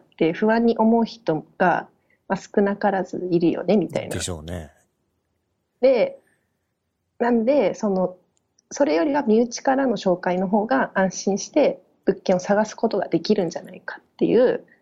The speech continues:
Speaker 1: なんかコンセプトがあって、なんかこのサービスを始めました、みたい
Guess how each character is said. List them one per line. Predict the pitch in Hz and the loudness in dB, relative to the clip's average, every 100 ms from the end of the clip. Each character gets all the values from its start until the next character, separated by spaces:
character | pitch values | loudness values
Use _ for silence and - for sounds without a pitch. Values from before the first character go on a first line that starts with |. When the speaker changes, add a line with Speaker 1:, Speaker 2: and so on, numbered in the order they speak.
| _ _ - | _ _ -6
Speaker 1:
な | |
ん | 185 | -6
か | |
コ | - 254 | 0 0
ン | 214 | 0
セ | - 160 | 0 -6
プ | - | -6
ト | - - - _ _ _ _ _ _ - | -4 -4 -4 _ _ _ _ _ _ -4
が | 170 | -2
あ | |
っ | 180 - | -2 -2
て、 | 294 254 - _ _ _ _ _ _ _ | 0 0 -2 _ _ _ _ _ _ _
な | 185 | -6
ん | |
か | - | -4
こ | - | -4
の | 170 | -4
サ | - 175 | -2 -2
ー | |
ビ | 175 | -2
ス | - | -2
を | 165 | -2
始 | 180 180 | 0 0
め | 170 | 0
ま | 160 | -2
し | - | -6
た、 | - - _ | -8 -16 _
み | |
た | |
い | - | -20